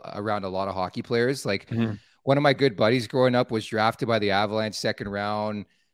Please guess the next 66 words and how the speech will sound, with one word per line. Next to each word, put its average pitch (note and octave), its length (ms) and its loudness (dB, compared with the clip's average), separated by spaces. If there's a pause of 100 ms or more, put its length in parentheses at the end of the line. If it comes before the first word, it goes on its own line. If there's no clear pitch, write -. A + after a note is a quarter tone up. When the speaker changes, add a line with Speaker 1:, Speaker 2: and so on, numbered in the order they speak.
(120)
Speaker 1:
Uh, G2 120 0
he G2+ 80 0
Speaker 2:
Who? D#3 100 10
Speaker 1:
was C#3 80 10
a B2 80 0
goalie, A#2 800 2
Trevor A#2 240 -2
Kenn. C3 360 -2 (1400)
He's C#3 160 -2
way D#3 140 6
back C3+ 240 6
when, A2 180 4
eighty-nine A2 460 2
born, E2+ 280 -6
so - 140 -10
you G#2 120 -2
wouldn't A2 120 2
Speaker 2:
Mm-hmm. G#2 60 0
Speaker 1:
even G2+ 100 -6
remember. G2 400 -4
But A2+ 180 -2
anyways, A#2+ 400 2
he A#2+ 120 -4
blew C3+ 260 0
out B2+ 80 4
his A#2 160 -4
hip, B2+ 220 -2
had A2 160 -2
to A#2 60 0
have G#2 120 0
surgery, G#2+ 560 -4
never G#2 240 -4
was G#2+ 160 -2
the F#2+ 80 -12
same A2+ 260 -4
again. G2+ 280 -4
But G#2+ 100 -4
he G#2+ 120 -10
used E3+ 240 -2
to D#3+ 60 0
play C3+ 300 4
for B2 180 -6
the G#2+ 80 -6
London A2 300 0
Knights, G2+ 480 -4
who, A2 320 0
as G2+ 220 0
you B2+ 80 0
guys B2+ 200 6
would A2+ 140 -2
even G#2+ 220 -2
know G#2+ 140 0
being G2+ 180 -2
Americans, G#2+ 600 -2
that's A#2+ 200 0
the A2+ 80 4
Speaker 2:
Yeah. G2 80 4
Speaker 1:
team B2 220 -2
to A2 60 -6
play G#2 240 -4
for G2 360 -4
in F2+ 60 -6
the F#2+ 100 -2
O F#2+ 120 0
H G2 200 -4
L, G2+ 320 2